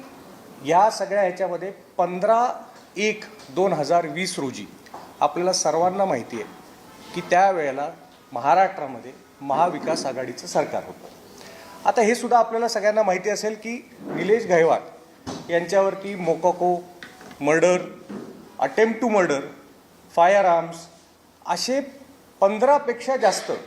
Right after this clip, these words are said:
सिरियस ऑफेन्सेस हे नोंद केले गेले आहेत. आणि त्यामुळे जेव्हा पोलीस व्हेरिफिकेशन रिपोर्ट देतं, तेव्हा त्याच्यामध्ये काय नमूद झालं आहे,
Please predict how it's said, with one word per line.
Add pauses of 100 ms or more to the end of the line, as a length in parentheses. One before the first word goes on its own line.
(260)
सिरियस
ऑफेन्सेस (460)
हे
नोंद
केले
गेले
आहेत. (520)
आणि (120)
त्यामुळे
जेव्हा
पोलीस
व्हेरिफिकेशन
रिपोर्ट
देतं, (1500)
तेव्हा
त्याच्यामध्ये
काय
नमूद
झालं
आहे,